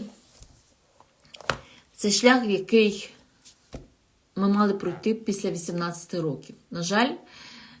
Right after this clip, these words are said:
ми не знали цієї інформації, але сьогодні, не дивлячись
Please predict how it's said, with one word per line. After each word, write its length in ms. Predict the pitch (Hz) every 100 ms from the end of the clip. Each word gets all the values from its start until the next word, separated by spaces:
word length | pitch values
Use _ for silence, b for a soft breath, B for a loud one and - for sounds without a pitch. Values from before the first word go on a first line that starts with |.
| -
ми 460 | 180 196 180 160 147 170
не 140 | - 180
знали 340 | 160 202 247
цієї 260 | 240 240 214
інформації, 880 | 196 196 190 180 175 170 - 156 151 - - - B B B B B B B B - _ -
але 480 | 185 190 196 175 175 -
сьогодні, 600 | - 196 233 240 233 208 202 - _ _ -
не 100 | 185
дивлячись 720 | 170 185 180 - 170 170 -